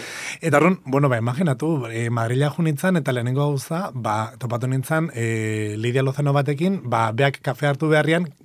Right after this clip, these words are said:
zerbeza gosaltzen dula. Eta orduan, beakin, edo, <laughs> eh, Belen Estebanekin, eh, hitz egiten, ba,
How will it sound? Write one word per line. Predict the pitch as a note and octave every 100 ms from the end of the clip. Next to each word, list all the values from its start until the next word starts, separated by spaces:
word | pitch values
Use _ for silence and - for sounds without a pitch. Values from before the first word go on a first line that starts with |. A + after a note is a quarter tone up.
| _
zerbeza | - - D3+ F3+ C#3+ A2+
gosaltzen | A#2 A#2+ B2 B2+
dula. | E3+ - - - - - - -
Eta | D#3 C#3
orduan, | E3 D3+
beakin, | D3 D#3 - G3+ E3+ C#3
edo, | D3+ C#3 C#3 C3 C3+
<laughs> | C#3
eh, | C#3 C3 C3 B2+ B2+ B2+
Belen | B2+ B2 C3
Estebanekin, | C#3 E3 D#3+ D#3+ D#3 F3+ D3 A2 - - -
eh, | C#3+ C3 B2+
hitz | A#2 -
egiten, | D#3+ D#3 F#3 C3
ba, | A2+